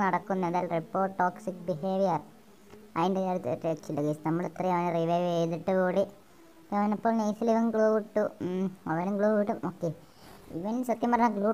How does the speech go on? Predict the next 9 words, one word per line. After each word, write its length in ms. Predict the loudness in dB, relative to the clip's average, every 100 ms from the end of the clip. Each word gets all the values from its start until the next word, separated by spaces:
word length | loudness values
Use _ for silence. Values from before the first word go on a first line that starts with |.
| 2
train 260 | 2 2 2
പോലെയാണ് 280 | 2 4 2
ഇട്ടിട്ട് 220 | 2 0 2
പോയിരിക്കുന്നത്. 640 | 2 2 2 0 0 -2 -4 -4 -4
ഓക്കെ, 240 | -4 -2 0 0 -2 -6 -14 -20 -20 -20 -20 -20 -20 -20 -12
അപ്പം, 200 | -8 -6 -8 -8
ഏ, 20 | -6 -4 -2
ഗ്രനേഡ് 360 | -2 0 0 -2
എടുത്ത് 220 | -4